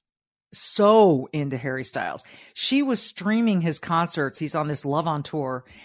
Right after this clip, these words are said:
and he was, she was streaming his concerts from all over the place. We would hear her at night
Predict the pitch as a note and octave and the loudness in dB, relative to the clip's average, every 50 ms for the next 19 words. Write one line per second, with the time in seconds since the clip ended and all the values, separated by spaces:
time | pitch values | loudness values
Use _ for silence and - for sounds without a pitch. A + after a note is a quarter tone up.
0 | - - E3+ F3 F3+ F#3+ F#3 D#3+ E3 - - - - - - - A3 F#3+ E3+ - | -14 -6 -2 0 2 2 2 0 -2 -4 -4 -8 -8 -6 -2 0 0 2 0 0
1 | - - - A#3 B3+ D4+ F4 F4 C#4 A3+ F3+ F3 E3 - - - - A3+ B3+ B3+ | -2 -6 -4 -4 -4 -2 0 0 0 2 2 0 0 -2 -4 -2 0 0 0 0
2 | - - D#3+ D3+ - - A3 G#3+ G#3+ A3 - A#3 B3+ D4 E4 D#4+ - D#4+ E4+ F4 | 0 -4 -6 -4 0 2 2 2 2 2 4 4 6 6 4 4 2 2 2 2
3 | F4+ C4+ B3 - - A2+ F#2+ - - - - - _ _ _ _ _ _ - F#3 | 0 -2 -2 -4 -4 -6 -6 -6 -12 -14 -16 -18 _ _ _ _ _ _ -6 -4
4 | A3 A#3+ A3+ A3+ A3 - C#4 C#4+ D#4+ D#4+ - - C#3+ B2 - - D#3+ - F3+ G3 | -2 2 2 2 0 0 -4 -4 -4 -4 -4 -4 -6 -4 -4 -4 -6 -4 -2 -2
5 | G#3+ A#3+ F#3 - - - | -2 -2 -2 -4 -8 -14